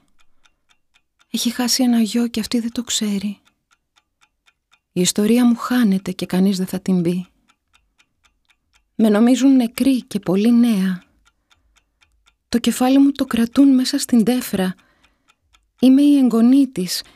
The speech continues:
Είναι η ανιψιά μου», λέει εκείνη σκορπισμένη απ' τον ύπνο. «Είναι η εγγονή σου», της λένε.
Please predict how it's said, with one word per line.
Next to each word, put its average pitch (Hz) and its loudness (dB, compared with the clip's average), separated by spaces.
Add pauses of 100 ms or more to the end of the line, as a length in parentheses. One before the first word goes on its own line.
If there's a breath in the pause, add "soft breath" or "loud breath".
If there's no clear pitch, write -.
(440 soft breath)
Είναι 339 4
η 370 0
ανιψιά 320 2
μου», 226 2 (640)
λέει 226 0
εκείνη 247 0
σκορπισμένη 220 -2
απ' 185 -12
τον 214 -2
ύπνο. 196 -2 (1900)
«Είναι 240 2
η 294 4
εγγονή 269 4
σου», 180 -2
της 185 -6
λένε. 180 -2